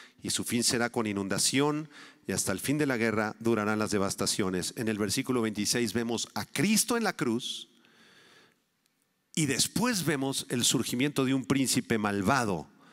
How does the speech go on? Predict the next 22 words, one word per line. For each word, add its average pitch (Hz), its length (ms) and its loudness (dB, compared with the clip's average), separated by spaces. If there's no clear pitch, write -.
que 131 120 0
tendrá 147 680 2
que 143 100 2
surgir 170 720 0
en 131 180 -2
los 120 220 0
próximos 220 800 2
años, 175 880 -2
que 107 100 -2
se 104 160 0
llama 202 580 0
el 90 160 -4
anticristo. - 680 -2
A 127 60 2
ver, 139 200 0
¿cómo 240 240 0
se 143 160 0
llamó 143 320 2
este, - 400 0
este 139 240 0
tema, 131 360 -4
hermanos? 139 380 -4